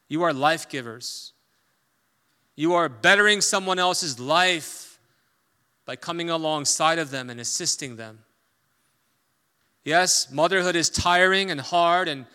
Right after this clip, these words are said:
and moms can easily feel like slaves in the home.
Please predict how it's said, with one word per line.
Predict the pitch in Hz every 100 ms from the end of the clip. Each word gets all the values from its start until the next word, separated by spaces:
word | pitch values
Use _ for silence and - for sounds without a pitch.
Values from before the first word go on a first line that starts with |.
| - _ _
and | 139
moms | 156 180 185 185
can | - 165
easily | 185 208 208 214 208
feel | - 190 190
like | 170 147
slaves | - - 160 160 175 185 180
in |
the | 185
home. | 170 180 185 202 214